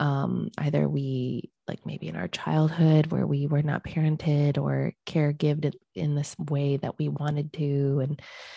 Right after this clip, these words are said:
uh, the ways maybe we treated our bodies or our hearts in moments of the past or relationships, there's just, like, a lot there. And so when I talk about intensity, I really talk about tenderness. And, um,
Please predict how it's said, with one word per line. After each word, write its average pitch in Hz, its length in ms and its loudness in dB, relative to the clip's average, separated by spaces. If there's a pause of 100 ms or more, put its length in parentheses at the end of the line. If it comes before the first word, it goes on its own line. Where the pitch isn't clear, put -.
(280)
uh, 156 120 6
the 147 120 2
ways 147 440 4
maybe 143 320 -2
we 143 140 0
treated 147 380 2
our 165 140 4
bodies 156 800 6
or 135 480 -2
our - 160 -4
hearts - 600 -2
in 165 140 -2
moments 147 360 2
of - 40 -12
the 180 60 -10
past 143 460 0
or - 60 -6
relationships, 151 960 0
there's 151 180 2
just, - 180 -6
like, 156 140 0
a 151 40 4
lot 143 320 2 (200)
there. 156 640 2 (800)
And 151 260 0
so 143 600 0 (240)
when 151 140 -6
I 143 80 0
talk 139 260 -4
about 135 160 -2
intensity, - 640 -6
I 147 40 -4
really 151 220 -4
talk - 220 -8
about 151 240 -8
tenderness. 147 840 -4 (120)
And, 143 380 -2 (100)
um, 139 420 0